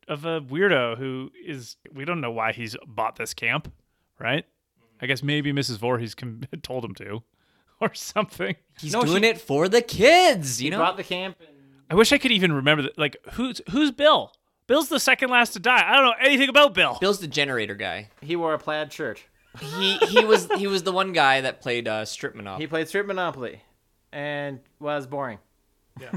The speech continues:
Speaker 2: Yeah.
Speaker 3: And
Speaker 2: And
Speaker 3: also Kevin Bacon was in this film.
Speaker 1: Mm-hmm.
Speaker 3: Can we talk about Kevin Bacon?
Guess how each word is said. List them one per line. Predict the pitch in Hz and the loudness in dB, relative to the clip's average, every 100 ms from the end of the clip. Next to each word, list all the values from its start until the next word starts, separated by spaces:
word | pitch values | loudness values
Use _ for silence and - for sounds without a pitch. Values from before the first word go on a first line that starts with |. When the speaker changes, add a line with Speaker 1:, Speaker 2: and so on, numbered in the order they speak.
| - | -8
Speaker 2:
Yeah. | 214 - _ - | -6 -6 _ -8
Speaker 3:
And | 120 220 | -2 2
Speaker 2:
And | 262 | 4
Speaker 3:
also | 285 311 | 4 2
Kevin | - 277 262 | 6 6 6
Bacon | 185 233 208 160 | -2 -2 -2 -6
was | 143 | -6
in | 151 | -8
this | 143 - | -8 -6
film. | 131 107 | -8 -8
Speaker 1:
Mm-hmm. | 139 135 | -16 -14
Speaker 3:
Can | 165 | -6
we | |
talk | 220 240 | -4 -2
about | 226 | -2
Kevin | 190 180 160 | -2 -4 -4
Bacon? | 139 143 170 | -6 -4 -8